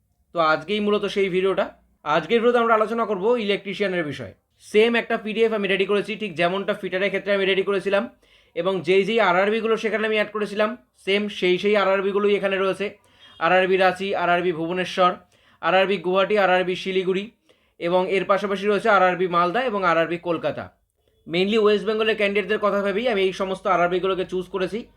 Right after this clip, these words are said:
এবং আমি বলেছিলাম আগের ভিডিওতে যে কী কারণে এই আরআরবিগুলো আমি চুজ করেছি।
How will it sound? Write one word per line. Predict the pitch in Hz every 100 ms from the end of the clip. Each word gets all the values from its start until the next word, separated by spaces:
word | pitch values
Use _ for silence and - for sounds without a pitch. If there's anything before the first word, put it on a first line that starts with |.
| _ _ _ -
এবং | 190 214
আমি | 226
বলেছিলাম | 180 214 214 240 247
আগের | 226 208 214
ভিডিওতে | 220 202 214
যে | 208
কী | 214 208
কারণে | 214 208
এই | 226 214 208
আরআরবিগুলো | 185 185 190 190
আমি | 190 180
চুজ | 185 165
করেছি। | 165 139 110